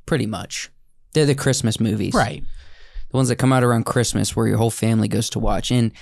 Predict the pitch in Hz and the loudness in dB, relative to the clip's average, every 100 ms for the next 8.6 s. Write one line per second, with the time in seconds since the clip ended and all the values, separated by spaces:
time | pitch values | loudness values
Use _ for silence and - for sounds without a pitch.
0 | - 127 117 113 120 135 127 120 131 131 | -4 0 0 2 2 2 0 2 2 2
1 | 110 113 - 139 143 143 - - 151 - | 2 0 2 2 2 0 0 0 0 2
2 | 160 156 143 - 131 98 123 113 117 - | 2 2 0 2 2 2 0 0 -4 -2
3 | 117 110 110 156 151 143 135 143 139 147 | 0 2 2 2 4 2 2 0 0 2
4 | 131 - 127 131 98 - - 117 - 123 | 0 -2 0 2 2 -2 -6 -8 -2 2
5 | 131 151 160 170 - - - 117 117 120 | 4 4 2 0 -4 -8 -8 -4 -2 -2
6 | 127 139 131 113 98 - 98 - 98 92 | -2 0 2 4 2 0 -2 -2 -2 0
7 | 104 139 - 107 107 104 147 110 107 - | -2 -4 -4 0 2 2 2 2 0 2
8 | 107 101 - 110 113 | 0 0 0 2 2